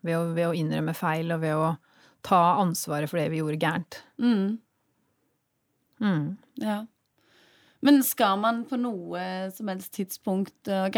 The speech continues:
Speaker 2: man har gjort og sagt unnskyld på den riktige måten, <laughs> og så er det på noe som helst tidspunkt, nei, altså,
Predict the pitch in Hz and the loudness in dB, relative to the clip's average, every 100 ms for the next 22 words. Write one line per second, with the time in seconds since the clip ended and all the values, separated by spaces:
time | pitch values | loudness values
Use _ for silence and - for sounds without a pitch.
0 | 220 214 202 196 202 - 196 190 208 208 | 4 2 0 -2 -4 -8 -8 -2 -2 -4
1 | - 185 196 - 202 202 190 175 175 170 | -4 -2 -2 -2 -6 -2 -2 0 0 0
2 | 180 - 185 190 - 185 185 160 - 233 | -4 -4 -4 -4 -4 -2 -2 -2 2 4
3 | 240 - - 233 - 220 262 - 226 - | 4 2 4 4 4 0 0 0 -4 -6
4 | - - - - - - 240 233 - 233 | -14 -14 -16 -20 -20 0 0 2 2 4
5 | 220 208 208 170 180 196 233 226 202 175 | 4 4 4 2 2 0 0 0 0 -2
6 | 196 190 185 - 190 - 196 - _ _ | -2 -2 -4 -6 -6 -4 -4 -4 _ _
7 | _ _ _ _ _ - 196 208 185 127 | _ _ _ _ _ -4 2 2 0 -6
8 | 123 - 185 196 | -8 -4 -2 0